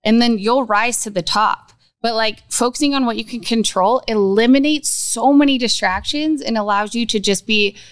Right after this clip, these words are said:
you know, in that game day mindset, allows you to be in the zone, ready to compete, ready to win. If you're focusing on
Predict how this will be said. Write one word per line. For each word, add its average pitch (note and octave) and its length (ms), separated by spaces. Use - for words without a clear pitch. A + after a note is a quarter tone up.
you G#3+ 100
know, A3 120
in A#3 220
that A3+ 260
game G#3+ 240
day G#3 160
mindset, A3 480
allows G3+ 360
you G#3+ 120
to G#3 160
be A3 440
in A#3+ 160
the A3+ 120
zone, G3 420
ready F#3+ 360
to G#3+ 80
compete, G#3+ 460
ready G3+ 480
to F#3+ 140
win. G3 480
If - 180
you're A#3+ 200
focusing A#3+ 440
on G3+ 180